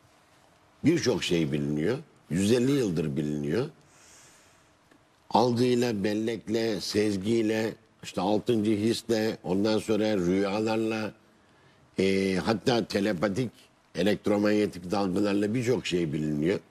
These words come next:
biliniyor. Bunların hepsi deneylerle araştırılan, bul-, bulunan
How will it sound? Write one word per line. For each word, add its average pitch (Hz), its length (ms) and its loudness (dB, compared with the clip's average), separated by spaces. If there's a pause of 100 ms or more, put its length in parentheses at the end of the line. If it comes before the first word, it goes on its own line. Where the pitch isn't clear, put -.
(160)
biliniyor. 82 600 2 (760)
Bunların 127 360 2
hepsi 110 400 0
deneylerle 110 560 0
araştırılan, 90 920 0
bul-, 92 260 2
bulunan 98 500 0